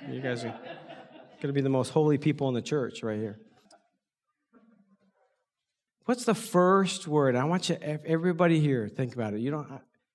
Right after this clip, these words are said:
but what's the first word you think of when I say Jesus?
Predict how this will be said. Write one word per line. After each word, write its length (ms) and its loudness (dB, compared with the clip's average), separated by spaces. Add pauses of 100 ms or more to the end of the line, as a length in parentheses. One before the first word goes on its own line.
(220)
but 160 -18
what's 200 -4
the 120 0
first 840 2 (680)
word 540 4
you 220 2
think 280 0
of 180 0
when 140 2
I 160 2
say 640 0 (840)
Jesus? 1160 -6